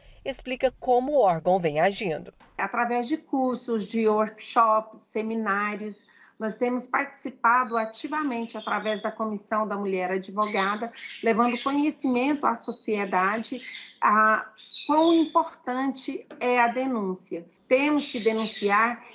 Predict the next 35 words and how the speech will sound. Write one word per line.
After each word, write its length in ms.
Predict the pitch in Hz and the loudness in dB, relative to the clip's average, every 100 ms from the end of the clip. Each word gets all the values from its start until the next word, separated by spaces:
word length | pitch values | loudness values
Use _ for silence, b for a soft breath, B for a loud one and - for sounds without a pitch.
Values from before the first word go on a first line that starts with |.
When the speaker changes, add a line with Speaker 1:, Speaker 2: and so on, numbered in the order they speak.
| - | -4
Speaker 2:
independente 880 | 247 247 247 262 233 254 302 302 294 | 2 2 2 0 2 2 2 -2 -6
se 320 | - - 247 | -8 -2 2
é 200 | 233 226 | 2 2
com 180 | 220 233 | -2 -2
nós 340 | 214 202 196 | 2 2 0
mesmos, 580 | 202 202 220 226 208 208 | -2 2 4 2 0 -4
se 180 | - 208 | -2 0
é 120 | 208 | 0
com 120 | 220 | 2
algum 320 | 214 196 214 226 | 2 2 0 0
parente 540 | 214 202 202 190 185 | 0 0 -2 -4 -2
nosso, 400 | 180 190 214 - B B | 0 2 0 -4 B B
pode 240 | - 247 208 | 0 0 0
ser 220 | 302 302 | -2 -2
com 260 | 294 302 254 | 2 2 2
vizinha, 1040 | 247 190 226 226 247 247 233 202 175 175 B B _ | 2 0 2 4 4 4 4 4 2 0 B B _
com 140 | - 214 | 0 2
uma 200 | 220 214 | 4 2
vizinha, 640 | 190 175 220 233 247 220 | 2 -2 2 2 4 2
com 100 | 220 | 2
uma 260 | 240 226 226 | 4 4 4
pessoa 520 | - 302 - 262 262 | 0 -6 0 2 4
na 100 | 269 | 2
rua. 420 | 208 240 269 247 | -2 -4 0 0
Quantas 420 | - 320 339 294 | 0 -2 -2 -2
vezes 420 | 254 262 269 247 233 | 2 2 0 -6 -4
a 80 | |
gente 320 | 226 233 226 208 | -2 -4 -6 -2
vê 140 | 226 | 2
algumas 420 | 226 220 233 226 | 2 2 -2 -2
mulheres 440 | 226 208 202 214 208 | -2 0 0 0 -4
sendo 220 | 220 220 | -2 0
atacadas 760 | 220 - - 226 - 214 202 196 | 0 0 -2 2 2 2 -2 -2
na 100 | 170 | -4
rua? 320 | 185 180 | -4 -6